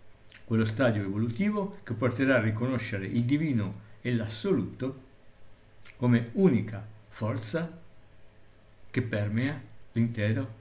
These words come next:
universo. A riconoscimento di questo, riconoscere che l'energia divina permea tutto il mondo, che tutti noi siamo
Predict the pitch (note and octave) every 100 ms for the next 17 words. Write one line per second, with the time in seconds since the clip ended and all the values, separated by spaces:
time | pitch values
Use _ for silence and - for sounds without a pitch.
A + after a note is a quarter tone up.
0 | - - B2+ B2+ G2+ G#2+ - - - -
1 | - - - - - - - - - -
2 | - - - - - - A2 B2+ B2 A#2+
3 | - B2+ C3+ G#2+ G#2+ - - - F3 A2+
4 | F#2+ - C#3 C3+ - - A2 A2 A#2+ C3
5 | G#2+ G#2 G#2 G#2 C3+ A#2+ - - - -
6 | A2+ B2+ B2 C#3+ C#3+ G#2+ G#2+ B2 D#3 A2
7 | G2 - - - C#3 D3 A#2 G#2+ G2 D3
8 | - C3 B2+ C#3+ A2 F2+ F2+ - - -
9 | G#2 F3+ F3+ C#3 D3 A2+ A2 B2+ G2 F#2
10 | F#2